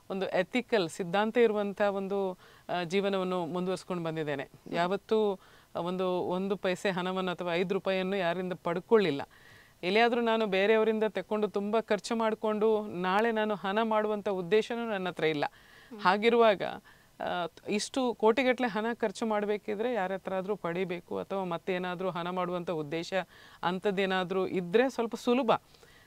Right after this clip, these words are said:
Speaker 1: ಆ, ಇಲ್ಲ ಅಂತ ಹೇಳಿದ್ರೆ ಸ್ವಲ್ಪ ರಾಜಕೀಯ ಕಷ್ಟ ಅಂತ ನನಗೆ ಅನಿಸೋದು. ಆ, ಮಹಿಳಾ ಸ್-, ಮೀಸಲಾತಿ ಇದ್ರೆ ಅದು ಅನಿವಾರ್ಯ, no problems.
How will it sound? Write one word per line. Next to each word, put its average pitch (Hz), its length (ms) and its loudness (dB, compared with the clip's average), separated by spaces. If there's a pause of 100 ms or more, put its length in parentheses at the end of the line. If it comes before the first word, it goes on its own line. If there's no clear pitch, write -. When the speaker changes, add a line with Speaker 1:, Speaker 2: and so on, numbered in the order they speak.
(100)
Speaker 1:
ಆ, 190 80 0
ಇಲ್ಲ 226 220 4
ಅಂತ 269 120 0
ಹೇಳಿದ್ರೆ 247 260 0
ಸ್ವಲ್ಪ 220 260 -4
ರಾಜಕೀಯ 208 500 -2
ಕಷ್ಟ - 380 -6
ಅಂತ 220 220 -2
ನನಗೆ 185 280 -2
ಅನಿಸೋದು. 170 680 -4 (280)
ಆ, 196 520 0
ಮಹಿಳಾ 180 560 6
ಸ್-, - 280 -6
ಮೀಸಲಾತಿ 247 580 2
ಇದ್ರೆ 233 380 2 (140)
ಅದು 240 340 2
ಅನಿವಾರ್ಯ, 180 520 -2
no 180 160 -2
problems. 156 480 -4